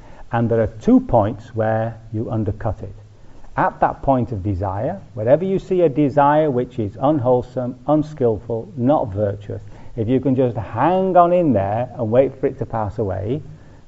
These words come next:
then these sankharas, these conditionings are being undermined, and slowly, uh, eventually, in time, all these kilesa, all these defilements are, uh, taken out of the system.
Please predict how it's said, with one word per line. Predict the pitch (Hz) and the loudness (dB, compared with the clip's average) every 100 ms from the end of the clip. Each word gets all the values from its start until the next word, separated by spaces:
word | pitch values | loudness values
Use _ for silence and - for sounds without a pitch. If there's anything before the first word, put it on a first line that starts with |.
| - | -8
then | 104 107 104 | -6 -4 -2
these | 120 131 135 127 | 0 2 2 0
sankharas, | 127 113 104 117 110 104 110 107 | -2 -2 -2 -2 0 -2 -4 -4
these | 117 113 | -4 -6
conditionings | 110 107 110 - 113 98 | -4 -4 -4 -4 -6 -4
are | 101 | -4
being | 107 104 | -6 -4
undermined, | 127 139 117 101 92 98 117 - - - - | 0 2 2 0 -2 -4 -6 -10 -16 -20 -8
and | 107 101 | -6 -6
slowly, | - 110 107 104 107 107 - - - - | -2 0 2 0 -4 -6 -12 -16 -18 -10
uh, | 107 101 101 - | -6 -4 -6 -6
eventually, | 110 113 120 - 107 107 110 104 - - - | -4 -2 -4 -4 -2 -2 -4 -8 -14 -20 -6
in | 117 117 | -2 -2
time, | - 101 101 107 104 95 - | -2 -4 -2 -4 -6 -8 -6
all | 113 113 110 | 2 4 4
these | 110 110 104 101 - | 0 -4 -4 -8 -8
kilesa, | - 104 117 113 - 107 107 - - - - 104 | -6 0 0 0 -2 -4 -4 -10 -20 -20 -16 -6
all | 107 | -4
these | 104 98 | -2 -2
defilements | 101 - 110 104 101 104 - | -4 -6 -4 -4 -4 -6 -10
are, | 104 92 95 - - - - - - - - - | -10 -10 -10 -14 -20 -20 -20 -20 -20 -20 -20 -12
uh, | 98 95 92 92 | -8 -6 -6 -8
taken | 95 110 98 104 | -6 -6 -4 -6
out | 98 | -6
of | |
the | 101 | -4
system. | 151 143 - | -4 -4 -6